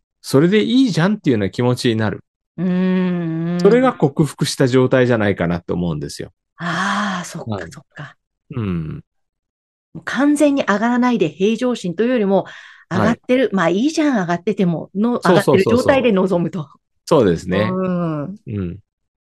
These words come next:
Speaker 2: いいですね。
Speaker 1: なかなかそこにはちょっといかないかなとは思いますけどもね。例えば、昨年ね、まあ、ある大きなね、あの、カンファレンスで見たんですけれども、
Speaker 2: うん。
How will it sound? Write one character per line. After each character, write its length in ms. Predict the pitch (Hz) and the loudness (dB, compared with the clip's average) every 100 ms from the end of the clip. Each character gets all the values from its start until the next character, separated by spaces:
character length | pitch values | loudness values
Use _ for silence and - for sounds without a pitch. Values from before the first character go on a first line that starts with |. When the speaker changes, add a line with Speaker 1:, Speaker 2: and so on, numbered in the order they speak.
| _ _ _ _ _ - | _ _ _ _ _ -6
Speaker 2:
い 80 | |
い 20 | - | 0
で 20 | |
す 0 | |
ね。 60 | 156 | 2
Speaker 1:
な 100 | 165 | 2
か 100 | 240 | 0
な 80 | |
か 100 | 247 | 0
そ 140 | 226 220 | 0 0
こ 160 | 247 | 2
に 80 | 247 | 2
は 100 | 214 | 2
ち 100 | - | 0
ょ 20 | |
っ 40 | 139 | 0
と 80 | 110 | -2
い 80 | |
か 140 | 101 135 | 0 2
な 140 | 139 | 2
い 80 | 139 | 2
か 100 | 117 | 0
な 260 | 117 123 120 | 2 2 2
と 60 | 113 | 0
は 80 | 90 | 0
思 200 | 92 98 | 0 0
い 60 | |
ま 160 | 98 101 | -2 -4
す 80 | - | -4
け 140 | 90 | -6
ど 100 | 76 | -6
も 80 | 78 | -4
ね。 220 | 113 143 - 165 | -4 -4 -4 0
例 120 | 240 | 0
え 40 | 180 | 2
ば、 360 | 127 113 92 - - _ _ _ | 2 2 -2 -10 -20 _ _ _
昨 300 | - 160 220 | -4 -2 0
年 260 | 220 208 202 | 0 0 0
ね、 320 | 143 107 135 | 0 -4 -8
ま 260 | 156 139 120 | 0 2 4
あ、 40 | |
あ 60 | 135 | 4
る 360 | 110 82 - - | 2 0 -4 0
大 180 | 123 117 | 0 0
き 160 | 117 | -2
な 160 | 87 76 | -2 -2
ね、 320 | 80 76 - _ | -4 -6 -10 _
あ 160 | 90 82 | -6 -4
の、 320 | 76 78 82 | -4 -8 -8
カ 140 | - 98 | -2 -2
ン 100 | 95 | 0
フ 80 | |
ァ 60 | 98 | 0
レ 120 | 95 | 0
ン 80 | 90 | -2
ス 140 | - | -4
で 80 | 87 | -4
見 120 | 101 | -4
た 160 | 101 85 | -4 -6
ん 60 | 71 | -6
で 100 | 71 | -10
す 120 | - | -6
け 100 | 67 | -6
れ 120 | 71 | -4
ど 100 | 69 | -4
も、 320 | 104 104 82 | -2 -2 -4
Speaker 2:
う 80 | |
ん。 60 | 80 | -8